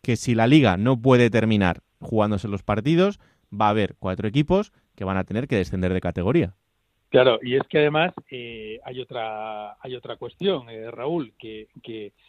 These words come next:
Speaker 2: Eh, algunos estaban planteando que, bueno, pues que se, si no se puede ahora en junio o en julio,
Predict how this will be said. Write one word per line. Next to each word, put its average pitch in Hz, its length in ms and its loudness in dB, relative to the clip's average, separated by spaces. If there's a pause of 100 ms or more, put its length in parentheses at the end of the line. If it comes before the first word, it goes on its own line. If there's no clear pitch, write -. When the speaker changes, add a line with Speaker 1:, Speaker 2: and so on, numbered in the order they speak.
(240)
Speaker 2:
Eh, 104 340 -18
algunos 131 460 -4
estaban 165 320 0
planteando 165 640 -4
que, 120 240 -18
bueno, 156 220 -18
pues - 240 -20
que 113 100 -18
se, 104 380 -20
si 110 120 -20
no 131 100 -14
se 143 120 -8
puede 143 280 0
ahora 143 180 -4
en 143 60 -12
junio 220 480 -4
o 185 120 -10
en 139 60 -18
julio, 220 560 -6